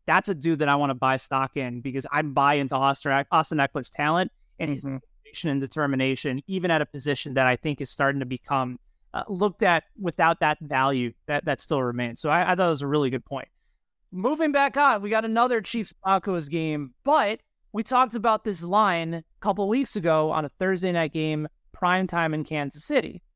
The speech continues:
Speaker 1: That was a seven-point line for the Chiefs. Now you go to Denver,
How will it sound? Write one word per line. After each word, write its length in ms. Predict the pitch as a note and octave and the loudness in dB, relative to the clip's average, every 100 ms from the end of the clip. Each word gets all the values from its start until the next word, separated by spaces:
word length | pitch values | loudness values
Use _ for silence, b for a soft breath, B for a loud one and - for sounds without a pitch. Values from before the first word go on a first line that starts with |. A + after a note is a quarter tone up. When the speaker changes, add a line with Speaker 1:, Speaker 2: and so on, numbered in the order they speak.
| _ - | _ -4
Speaker 1:
That 160 | C3 | -2
was 120 | C#3+ | -2
a 60 | C#3+ | -4
seven-point 720 | - E3 D#3 E3+ - E3+ D#3+ | -2 0 0 -2 -2 -4 -2
line 280 | D3 C#3 D3+ | -2 -2 -2
for 120 | F#3 | -4
the 80 | E3+ | -6
Chiefs. 460 | - B3 - - - _ _ _ - | -2 -2 -2 -10 -20 _ _ _ -6
Now 200 | F#3+ C#4 | 2 4
you 160 | F4 C#4+ | 2 0
go 160 | D4 | 0
to 80 | C#4 | 0
Denver, 640 | G3 D4+ D4+ F3 C3 G#3+ | 2 2 2 -2 -8 -8